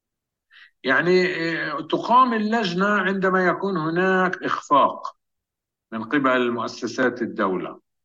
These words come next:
يعني إذا، آه، انطلقنا، آه، من الحديث عن لجان التحقيق الرسمية وتحدثنا عن اللجان التي، آه، حققت في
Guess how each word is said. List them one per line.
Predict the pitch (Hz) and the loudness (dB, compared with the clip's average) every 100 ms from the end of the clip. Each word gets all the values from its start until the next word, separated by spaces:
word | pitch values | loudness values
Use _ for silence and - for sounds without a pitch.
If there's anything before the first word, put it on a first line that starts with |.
| _ | _
يعني | - 98 113 123 | -6 -4 -2 0
إذا، | 143 127 | 0 2
آه، | 135 131 131 127 117 107 107 107 110 | 4 4 2 -2 -8 -10 -10 -12 -10
انطلقنا، | 113 123 127 160 - 139 139 135 135 - - _ _ _ 104 | -8 0 2 2 2 4 6 6 4 0 -12 _ _ _ -12
آه، | 110 104 | -10 -8
من | 110 123 127 | -4 -2 0
الحديث | 123 - 123 120 151 143 - | -2 0 -2 4 4 4 2
عن | 113 127 | -2 0
لجان | 113 110 135 | 0 0 -2
التحقيق | 123 - - - 131 - | -2 -6 -8 -4 -4 -4
الرسمية | 104 113 113 117 120 113 95 92 98 110 - - _ _ - | -4 -4 -6 -6 -6 -4 -2 0 0 -2 -10 -20 _ _ -6
وتحدثنا | 104 107 107 117 123 135 151 135 117 | 0 0 0 -4 -2 -2 -2 0 0
عن | 101 113 | 2 0
اللجان | 110 104 107 104 135 123 | 0 -2 0 2 2 2
التي، | 104 107 120 123 117 98 82 - - _ _ _ _ - | -2 0 0 -2 -2 -2 -4 -10 -20 _ _ _ _ -14
آه، | - 101 101 92 110 104 | -8 -6 -6 -8 -8 -8
حققت | - 139 139 127 - 117 107 | -2 -2 0 -2 0 0 0
في | - 113 113 107 104 | -2 0 2 2 -2